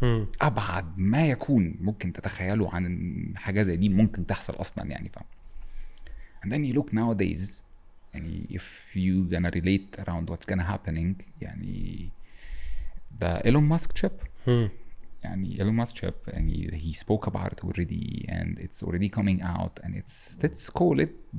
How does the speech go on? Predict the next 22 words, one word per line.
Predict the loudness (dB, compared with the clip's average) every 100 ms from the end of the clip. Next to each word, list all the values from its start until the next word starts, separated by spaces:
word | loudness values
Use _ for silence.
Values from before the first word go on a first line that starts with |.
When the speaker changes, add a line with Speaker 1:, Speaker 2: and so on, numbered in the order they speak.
| 2
Speaker 2:
the | 4 4 2 2 -2 -4 2
first | 4 4 -4 -12 -14 -14 -18 -18 -16 -16 -16 -8 0
brick | 0 0 -10 -14 -2
into | 2 4 2 2 2 2
the | 2
Matrix. | 0 -4 -10 -12 -2 4
Speaker 1:
Hmm. | 4 4 -2 -18 -18
Speaker 2:
يعني، | -12 -10 -10 -6
imagine | -2 0 2 2
أنت | 2 2 0 0 0 -4 -10 -14 -16
خلاص | -4 0 0
بقى، | 0
إحنا | 0
we're | 2
enhancing | 4 6 6 4
the | 2
brain | 4 2 0
دلوقتي. | -4 -6 -14 -20 -20 -20 -18 -18 -18 -4
And | 2 4
you | 4
can | 6 4 4 2 0 -2 -4 -6 -6 -8 -8 -8 -6 -6
record | 2 6 6